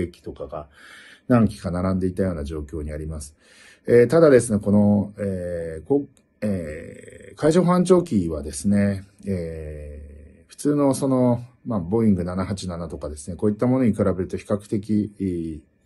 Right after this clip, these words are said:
小さい、まあ、大型トラックと軽自動車みたいな、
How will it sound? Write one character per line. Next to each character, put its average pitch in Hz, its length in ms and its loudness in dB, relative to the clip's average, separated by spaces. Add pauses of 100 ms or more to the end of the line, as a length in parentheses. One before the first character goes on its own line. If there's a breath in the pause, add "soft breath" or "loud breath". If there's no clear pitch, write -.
(280)
小 143 160 0
さ 127 180 2
い、 - 100 -12 (640 loud breath)
ま 127 120 6
あ、 - 40 8
大 120 120 8
型 143 220 6
ト 139 120 4
ラ 135 100 8
ッ 131 40 4
ク - 180 -18
と 73 400 -4
軽 104 140 0
自 95 180 2
動 110 120 4
車 - 200 -4
み 73 160 -6
た 71 120 -10
い 71 60 -10
な、 71 240 -12